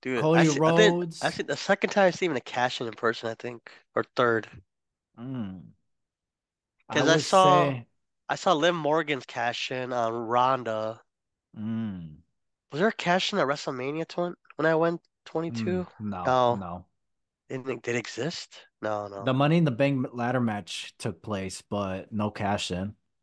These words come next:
Speaker 2: That
Speaker 1: Oh.
Speaker 2: was the one with R V D won.
Speaker 1: Tw-, oh, okay.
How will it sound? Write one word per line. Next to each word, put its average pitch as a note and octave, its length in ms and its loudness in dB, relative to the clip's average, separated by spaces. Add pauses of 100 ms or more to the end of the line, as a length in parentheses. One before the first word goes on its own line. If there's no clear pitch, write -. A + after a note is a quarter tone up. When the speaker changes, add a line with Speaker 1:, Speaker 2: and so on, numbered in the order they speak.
(160)
Speaker 2:
That A#2 120 4
Speaker 1:
Oh. A2+ 40 6
Speaker 2:
was A#2+ 140 4
the A#2+ 100 4
one A2+ 200 4
with G#2 120 2
R G#2 200 -2
V G2+ 140 -4
D G2 220 -6
won. F#2 360 -4 (1300)
Speaker 1:
Tw-, - 260 -18
oh, A#2 280 -8
okay. G#2+ 320 -20